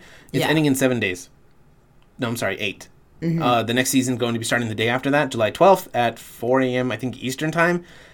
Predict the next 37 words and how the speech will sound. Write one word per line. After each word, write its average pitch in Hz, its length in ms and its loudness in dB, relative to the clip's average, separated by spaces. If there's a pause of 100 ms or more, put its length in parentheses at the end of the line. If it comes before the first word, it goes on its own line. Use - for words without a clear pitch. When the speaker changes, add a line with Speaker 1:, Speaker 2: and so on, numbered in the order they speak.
(220)
Speaker 1:
So 117 260 -2
one 113 280 -2
A 107 240 -4
M 104 200 -6
Pacific. 143 500 -4 (580)
And 104 240 -4
I'm 101 140 -4
not 101 180 -6 (160)
sure - 180 -6
about 110 160 -6
the 110 60 -4
rest 131 200 0
of 127 100 -4
the 127 240 2
time 151 280 -2
zones, 151 500 0
<laughs> - 40 -20
unfortunately. 147 680 -4 (220)
But, 131 240 4
Speaker 2:
Uh-huh. - 800 -10
Speaker 1:
uh, 107 340 4
whatever 131 360 4
this 135 220 2
time 135 280 4
rift 131 180 2
is 120 100 -4
gonna 123 200 -2
grow 117 220 2
into, 151 320 0
we're 127 120 2
probably 120 220 2
gonna 117 160 0
see 117 160 -2
the 107 80 -2
result 101 300 -4
of 104 80 -6
that 101 220 -2